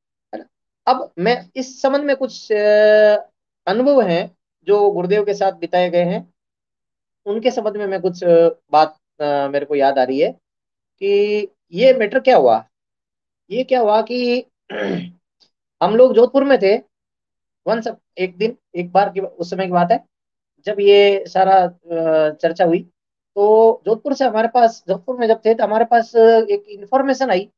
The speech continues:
बीकानेर पलाना से, गुरुदेव के यहाँ से, कि आपको,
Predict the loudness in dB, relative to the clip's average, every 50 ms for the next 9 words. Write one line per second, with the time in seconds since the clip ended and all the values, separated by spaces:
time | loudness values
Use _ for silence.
0 | _ _ _ _ _ _ _ _ _ _ _ _ _ _ _ _ -8 -6 -2 -2
1 | 0 0 0 -4 -6 -6 -10 -8 -2 -2 0 0 0 -4 -4 -6 -10 -10 _ _
2 | _ _ _ _ _ -14 -14 -8 -4 -4 -4 -4 -2 -2 -2 -2 -2 -4 -6 -6
3 | _ _ _ _ _ _ _ _ _ _ -10 -6 -2 0 0 0 0 -2 -4 _
4 | _ _ -8 -8 -8 -6 _ -2 -2 -2 -2